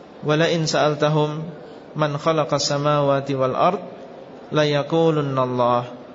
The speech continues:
Dan seandainya engkau, wahai Muhammad, bertanya kepada mereka, "Siapa yang menciptakan langit dan bumi?" Langit yang ada di atas dan juga bumi, siapa yang menciptakan ini semua,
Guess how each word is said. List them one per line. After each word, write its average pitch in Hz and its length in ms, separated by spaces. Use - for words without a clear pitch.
Dan 147 160
seandainya 147 440
engkau, 143 360
wahai 135 80
Muhammad, 160 480
bertanya 151 400
kepada 143 320
mereka, 147 560
"Siapa 160 400
yang 165 160
menciptakan 151 560
langit 165 360
dan 147 200
bumi?" 131 240
Langit 151 320
yang 151 160
ada 143 160
di 139 160
atas 170 480
dan 147 160
juga 147 160
bumi, 160 360
siapa 190 280
yang 165 160
menciptakan 151 480
ini 139 160
semua, 160 480